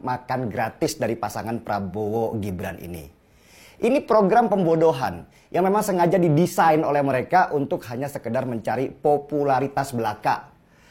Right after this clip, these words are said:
Sudah lama sih saya ingin ngomong tentang ini, tapi belum ada waktu.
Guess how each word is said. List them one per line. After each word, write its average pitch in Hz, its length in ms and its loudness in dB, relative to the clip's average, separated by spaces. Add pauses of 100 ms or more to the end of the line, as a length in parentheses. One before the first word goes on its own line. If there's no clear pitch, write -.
(180)
Sudah 170 240 2
lama 190 240 4
sih 214 160 -4
saya 180 160 2
ingin 170 320 0
ngomong 156 240 -2
tentang 135 240 -4
ini, 156 480 -4
tapi 120 240 -4
belum 117 240 -2
ada 104 160 -6
waktu. 90 400 -8